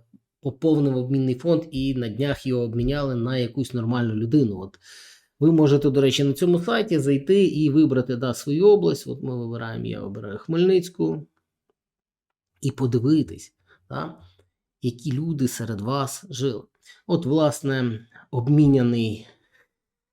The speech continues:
не сміятись, обміняний на днях Шимко Дмитро Петрович, е, більше відомий в, м, колах націоналістичних хмельницьких,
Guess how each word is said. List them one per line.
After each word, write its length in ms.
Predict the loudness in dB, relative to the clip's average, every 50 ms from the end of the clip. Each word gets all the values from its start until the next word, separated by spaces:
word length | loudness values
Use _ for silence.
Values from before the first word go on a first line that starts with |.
| _ _ _ _ _ _ _ _ _ _ _ 6
не 220 | 8 8 8 6
сміятись, 720 | 4 0 -2 0 0 0 -2 -2 -4 -10 -14 -18 -20 -20 _ _ _ _ _ _ _ -2
обміняний 580 | 0 2 6 6 6 8 6 6 4 4 4
на 180 | 4 4 2 2
днях 420 | 0 0 0 0 2 2 2 0 -2 -6 _ _ _ _ _ _ _ _ _
Шимко 460 | -8 0 2 4 4 4 4 4 2 2
Дмитро 480 | 4 2 2 2 0 0 0 -2 -2
Петрович, 760 | -2 -4 -6 -6 -2 0 2 4 4 4 4 2 0 -2 -6 -10 -18 -20 -20 -20 -20 _ _
е, 440 | -8 -8 -6 -6 -6 -6 -6 -6 -6
більше 480 | -6 -4 -2 0 0 0 0 0 2 2
відомий 540 | 2 2 2 4 4 4 4 4 4 2 2
в, 140 | 2 0
м, 340 | 0 0 0 0 -2 -6 -10 -14 _ _ _ _ _ -16 -16 -16 -16 -18 _ _ _ _ _ _ _ _ _ _ _ _ _ _ _ _ _
колах 360 | 2 2 4 2 0 -2 -4
націоналістичних 840 | -6 -6 -6 -6 -4 -4 -4 -4 -4 -6 -6 -6 -6 -6 -8 -10
хмельницьких, 680 | -8 -6 -6 -4 -4 -4 -6 -6 -8 -8 -10 -10 -10 -10